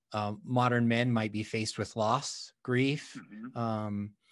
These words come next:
Speaker 1: rock bottom, I think you said in there as well. And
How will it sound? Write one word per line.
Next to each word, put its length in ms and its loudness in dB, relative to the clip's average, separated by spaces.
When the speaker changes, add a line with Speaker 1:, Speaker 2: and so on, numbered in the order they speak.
Speaker 1:
rock 320 4
bottom, 320 2
I 100 0
think 260 -4
you 80 -4
said 260 -4
in 120 0
there 220 0
as 160 -4
well. 400 0
And 600 2